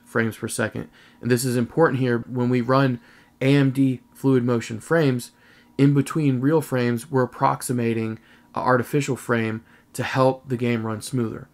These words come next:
Don't be too caught up on the real frame rate here, especially for a game like this, because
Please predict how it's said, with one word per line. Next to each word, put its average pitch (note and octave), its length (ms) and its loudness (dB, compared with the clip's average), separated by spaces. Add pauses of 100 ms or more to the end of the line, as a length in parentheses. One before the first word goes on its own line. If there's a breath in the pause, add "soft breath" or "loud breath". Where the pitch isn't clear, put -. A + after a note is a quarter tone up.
(180 soft breath)
Don't D3+ 180 4
be D#3+ 140 2
too D#3 160 -2
caught C#3+ 300 4
up C#3+ 260 2
on A#2 340 0
the A2+ 120 0
real B2 280 2
frame C#3 320 2
rate C#3+ 200 0
here, D3 320 0
especially B2+ 440 0
for B2 180 -2
a A#2+ 60 0
game A#2+ 220 0
like B2 180 -2
this, C#3 340 -2 (120 soft breath)
because C3+ 480 2